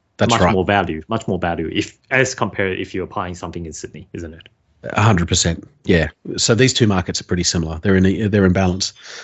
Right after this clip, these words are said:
Speaker 1: But the next market we're gonna look at is not in balance. This is where the biggest arbitrage opportunity is. Perth. Perth is, Perth is undervalued by about thirty percent. So let's have a look. This is the,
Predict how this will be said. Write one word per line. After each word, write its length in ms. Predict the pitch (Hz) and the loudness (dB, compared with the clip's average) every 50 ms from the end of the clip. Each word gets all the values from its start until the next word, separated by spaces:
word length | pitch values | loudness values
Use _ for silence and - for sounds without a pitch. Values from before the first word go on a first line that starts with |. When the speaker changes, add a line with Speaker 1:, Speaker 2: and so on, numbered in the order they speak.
| - - _ _ | -20 -20 _ _
Speaker 1:
But 140 | - 110 - | -2 2 4
the 80 | 131 | 4
next 280 | 139 185 202 - - - | 6 6 4 2 0 0
market 280 | 131 113 110 - 123 | 2 2 2 2 2
we're 60 | 120 117 | 2 4
gonna 140 | 107 107 | 4 4
look 160 | 104 101 - - | 2 2 0 0
at 200 | 104 101 - - | 0 0 0 0
is 480 | 120 113 110 107 101 - - - - | 2 4 4 4 4 2 -2 -4 -2
not 260 | - 123 117 120 131 | 0 2 4 4 6
in 140 | 139 131 123 | 6 6 4
balance. 400 | 107 101 82 78 78 80 - - | 4 2 0 0 -4 -6 -10 -6
This 220 | - 135 139 - 208 | 0 0 0 2 2
is 160 | 196 - - | 2 4 6
where 100 | 175 156 | 4 6
the 120 | 131 117 | 6 2
biggest 400 | 104 107 - 127 123 147 143 - | 0 2 2 2 4 4 2 2
arbitrage 520 | 123 113 117 117 120 - - 104 101 - 113 | 2 0 0 0 -2 0 0 0 0 2 0
opportunity 640 | 98 - 107 - - 113 107 107 104 104 98 90 | -2 -2 -2 -2 0 2 2 2 2 0 -4 -6
is. 220 | 87 - - - - _ - - - - - _ - - _ _ _ _ _ _ _ _ _ _ - - _ _ _ _ _ _ _ _ _ _ _ | -6 -8 -10 -12 -14 _ -20 -20 -20 -20 -20 _ -20 -20 _ _ _ _ _ _ _ _ _ _ -20 -20 _ _ _ _ _ _ _ _ _ _ _
Perth. 480 | - - 131 110 87 85 - - - - _ _ _ _ _ _ _ _ - - - | -4 0 2 2 2 2 -2 -8 -18 -20 _ _ _ _ _ _ _ _ -20 -8 -2
Perth 340 | - 135 139 160 160 - - | 2 4 6 4 4 2 -2
is, 460 | - 131 120 117 113 107 104 - - - - - - - - - - - - - - | 0 2 4 4 4 4 2 -2 -8 -12 -20 -20 -18 -14 -12 -12 -12 -12 -14 -14 -6
Perth 280 | - - 147 180 190 - | 2 4 4 6 6 6
is 140 | 226 165 | 6 6
undervalued 640 | 165 147 147 131 113 113 113 107 104 98 98 98 95 98 | 6 6 6 6 6 6 4 4 4 4 2 2 0 0
by 220 | 113 104 101 104 | -2 -2 -2 -4
about 520 | - - 107 104 - - 117 113 117 - | -6 -8 -12 -8 -2 2 2 2 2 2
thirty 400 | - - - - 117 110 104 107 | -2 -10 -4 -2 0 0 0 0
percent. 600 | 104 - 107 98 - - 101 90 - - - - - _ _ _ _ _ - - - | -2 -2 -2 -2 0 0 -2 -2 -4 -8 -10 -12 -14 _ _ _ _ _ -8 -6 -2
So 160 | - - 123 | 0 4 4
let's 140 | 127 127 - | 6 6 6
have 100 | 135 120 | 6 6
a 40 | 117 | 6
look. 120 | 113 110 | 4 4
This 160 | 101 98 - | 4 4 4
is 240 | 185 185 - - - | 6 6 4 4 2
the, 280 | - 143 135 131 123 | 4 6 6 6 4